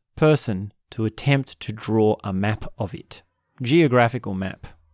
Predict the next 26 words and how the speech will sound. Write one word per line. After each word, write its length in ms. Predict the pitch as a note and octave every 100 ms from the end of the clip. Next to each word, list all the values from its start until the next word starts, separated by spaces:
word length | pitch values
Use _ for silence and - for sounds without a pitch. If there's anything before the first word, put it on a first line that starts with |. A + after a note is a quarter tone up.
| _ _ _ _ _ _ _ _ _ _
And 100 | -
they 60 | A2+
would 120 | B2
have 40 | A2+
been 160 | A2
walking, 580 | A#2 F3 D#3+ D#3 D3+ D3+
trekking, 440 | - D3 D3+ D3
sailing, 920 | C3 - B2 C3+ C3 C3 B2+ B2+ C3 C3 _ _ _ _
expeditioning, 1120 | C#3 - - C3 G#2+ A#2+ B2+ A#2 A2+ A#2 A#2 A#2 _ _ _ _ _
in 160 | - G#2+
any 180 | C3+ C#3
which 280 | A#2 - -
way, 380 | F#2+ G2+ A#2 - - _ _ _
around 440 | G#2+ G#2+ C3 D#3+ E3
the 80 | D3
circumference 720 | - - B2 G#2 G#2+ A2+ -
to 120 | G2+
try 380 | - C3 D3 D3
and 140 | B2+
work 300 | A#2+ A#2+ -
out 380 | A2+ F#2 A#2 - _ _ _ _ _ _ _ _ _ _ _ _
exactly 880 | G#2 F#2 G2+ B2 C#3 - F#2+ A2 C3 _ _ _ _ _ _ _ _ _ _ _ _
what 340 | A#2+ G#2+ C#3+ _
is 260 | A2 B2 A#2
the 80 | G2+
geographical 1000 | A2+ C3+ A2 A#2 B2 A2+ A2+ A2 G#2+